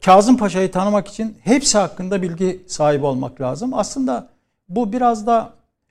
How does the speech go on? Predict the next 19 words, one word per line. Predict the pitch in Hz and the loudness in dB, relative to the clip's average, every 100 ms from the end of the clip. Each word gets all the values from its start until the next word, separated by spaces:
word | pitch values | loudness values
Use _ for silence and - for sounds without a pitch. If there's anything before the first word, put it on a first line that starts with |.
| _ - | _ -4
yani | 190 190 - | -4 -4 -4
ilmin | 196 220 240 | 0 4 4
gereği | 180 147 135 127 - _ - 156 _ _ _ _ _ 160 | 4 2 0 -4 -8 _ -20 -20 _ _ _ _ _ -6
bütün | 147 190 311 320 | -4 -2 -2 0
parçadan | - 208 208 220 226 | 4 4 4 4 4
önce | 208 196 233 | 2 2 6
gelir | 208 165 127 | 6 4 0
diye | 143 139 131 | 2 2 2
bir | 135 - _ _ _ | -4 -8 _ _ _
prensip | 147 151 143 143 - | 0 0 -2 -6 0
var. | 254 277 - _ _ _ _ - - | 0 0 -10 _ _ _ _ -20 -14
E, | 151 143 175 202 - _ _ _ _ _ 202 | -10 -10 -10 -16 -20 _ _ _ _ _ -2
burada | 269 285 285 | 2 2 4
da | 277 233 | 4 4
takım, | 214 240 294 262 - - | 0 0 0 -2 -6 0
aynı | 226 269 233 | 4 6 4
ismi | - 233 | 2 -2
taşıyan | - 208 - 214 | 0 0 0 0
takım, | 214 190 - 285 - | 0 -4 -4 -6 -8